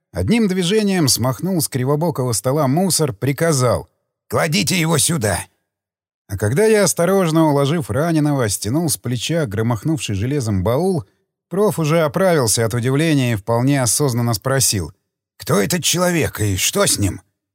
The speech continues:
Скинув с шеи автоматный ремень и пряча оружие под стол, ответил: «Партизан тамошний, пулю в грудь получил.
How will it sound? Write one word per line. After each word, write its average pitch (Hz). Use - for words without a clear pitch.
Скинув 190
с -
шеи 175
автоматный 143
ремень 147
и 127
пряча 135
оружие 131
под 120
стол, 160
ответил: 113
«Партизан 196
тамошний, 113
пулю 165
в 131
грудь 143
получил. 110